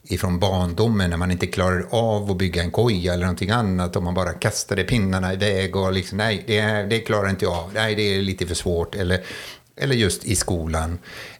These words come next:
Eh, det är väldigt lätt att man, eh, har lärt in det mindsetet och sen så behåller man det som vuxen också.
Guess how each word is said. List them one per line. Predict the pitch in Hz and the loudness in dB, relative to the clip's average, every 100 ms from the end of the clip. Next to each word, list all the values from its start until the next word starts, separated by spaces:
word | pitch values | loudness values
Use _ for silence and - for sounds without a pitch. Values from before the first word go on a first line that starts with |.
| _ | _
Eh, | - - - 113 | -6 -6 -6 0
det | - 98 110 | 0 2 0
är | |
väldigt | 92 139 107 | 2 2 2
lätt | 113 - | 0 0
att | 92 - | 0 2
man, | 95 92 92 | 2 4 4
eh, | 92 92 - _ - _ _ | 4 2 -2 _ -20 _ _
har | - 110 101 | -2 0 4
lärt | 117 113 - 180 | 2 0 -2 2
in | 139 92 90 87 - | 4 4 4 2 -2
det | 110 92 87 85 85 - | 0 2 2 2 0 -2
mindsetet | 98 104 90 80 - - - - - | 0 2 2 0 -2 -2 -2 -4 -2
och | 95 | 0
sen | 101 90 | 2 2
så | - | 0
behåller | 85 110 131 87 | 0 0 2 2
man | 85 | 0
det | 85 90 | 2 2
som | 95 85 | 0 0
vuxen | - - - - 180 | -2 -4 -4 0 0
också. | 95 - - 85 | -2 -4 -2 -2